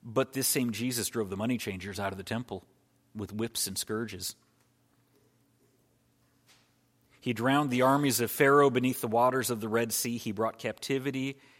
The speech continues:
and punishment on Israel and Judah when they rebelled against him.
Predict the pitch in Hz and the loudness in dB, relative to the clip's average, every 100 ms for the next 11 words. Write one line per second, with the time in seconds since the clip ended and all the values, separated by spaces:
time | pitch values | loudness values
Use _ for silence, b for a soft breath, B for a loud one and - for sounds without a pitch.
0 | b - 107 - - 131 123 123 123 110 | b -10 -10 -8 -4 -4 -2 -4 -2 -2
1 | 104 110 120 113 104 95 104 107 104 98 | -2 -4 -2 -2 -2 -4 -4 -2 -2 -4
2 | 98 92 101 101 92 98 98 117 | -6 -4 -2 -2 -4 -4 -4 -6